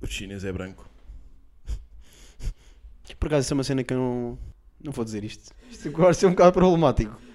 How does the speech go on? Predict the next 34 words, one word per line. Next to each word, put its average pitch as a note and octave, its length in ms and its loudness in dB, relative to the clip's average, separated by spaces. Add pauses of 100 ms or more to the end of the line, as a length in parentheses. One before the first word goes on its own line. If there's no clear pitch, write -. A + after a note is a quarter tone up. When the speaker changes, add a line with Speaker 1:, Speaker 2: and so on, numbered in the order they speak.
(120)
Speaker 1:
Então. B2 300 -6 (640)
Speaker 2:
Não C#4 100 -2
sei, B3+ 280 2
não A#3 120 4
sei A3 140 2
se - 100 -2
há - 20 6
assim G3 160 0
tanta F#3+ 180 0
diferença F#3 320 2
entre E3+ 140 -4
os D#3+ 60 -4
chineses D#3+ 360 2
e E3 60 2
nós, A#2+ 240 0
sabes? - 360 -6 (640)
Speaker 1:
Não. G2 100 -14
Speaker 2:
Pele, B2+ 440 0
pele, A#2 320 -2
a A#2 40 -4
nível B2 220 0
de - 80 -14
pele. G#2 240 -6 (840)
Speaker 1:
Não - 240 -16
há. A#2 100 -12 (240)
Speaker 2:
Tapa D3+ 240 2
os C3+ 100 -2
olhos C#3 140 -2
de C3 60 -4
um C#3 60 0
chinês, B2+ 600 -6
é B2+ 60 -8
um C#3 100 -4
branco. G#2+ 380 -8